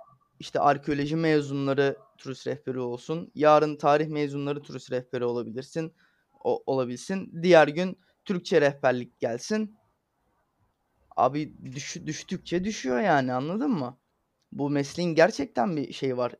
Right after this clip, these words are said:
bir seviyesi var, bir kalitesi var. Turist rehberliğin, hele Türkiye'de,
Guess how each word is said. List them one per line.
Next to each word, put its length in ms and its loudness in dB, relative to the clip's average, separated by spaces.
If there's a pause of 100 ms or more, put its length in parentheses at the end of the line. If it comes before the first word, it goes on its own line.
bir 100 -10
seviyesi 520 -4
var, 180 -2
bir 80 -12
kalitesi 480 -6
var. 140 -8 (360)
Turist 320 -8
rehberliğin, 420 0
hele 240 0
Türkiye'de, 600 -2